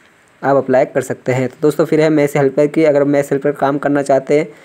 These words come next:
तो इसमें आप उसमें apply कर सकते हैं। इसके बाद दोस्तों multitasking staff, इसमें योग्यता सिर्फ दसवीं पास है, तो आप इसमें apply कर सकते हैं।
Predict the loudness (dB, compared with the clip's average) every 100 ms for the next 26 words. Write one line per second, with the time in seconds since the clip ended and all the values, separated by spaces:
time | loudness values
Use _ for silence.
0 | -20 _ -2 0 0 0 0 -2 0 0
1 | 0 -2 -4 -2 -4 -4 -2 2 2 2
2 | 0 0 -2 0 0 0 -4 0 0 0
3 | -2 0 2 2 0 0 -4 -2 0 0
4 | 0 0 2 2 0 -6 -6 -4 -4 -4
5 | -2 -4 -2 -4